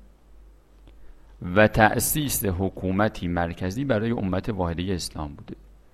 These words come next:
توی اون ویژگی‌هایی که در قسمت مبانی عرض کردم آوردیم که،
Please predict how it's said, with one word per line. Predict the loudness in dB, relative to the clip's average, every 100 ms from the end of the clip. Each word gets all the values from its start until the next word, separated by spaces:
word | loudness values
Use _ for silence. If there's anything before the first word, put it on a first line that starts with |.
| -20 -6
توی | 0
اون | 2 2
ویژگی‌هایی | 4 4 4 4 4 4 4
که | 2
در | 2 2 0 -14 -20 -8
قسمت | -4 -2 0 2 2 2 0 -14 -20 -20 -12
مبانی | 0 4 4 4 4
عرض | 4 2 0
کردم | 0 0 2 2 2 0 -6 -14 -20 -20 -20 -20 -20 -20 -20 -20 -20 -6 4
آوردیم | 6 8 6 6 0 0
که، | 2 4 4 4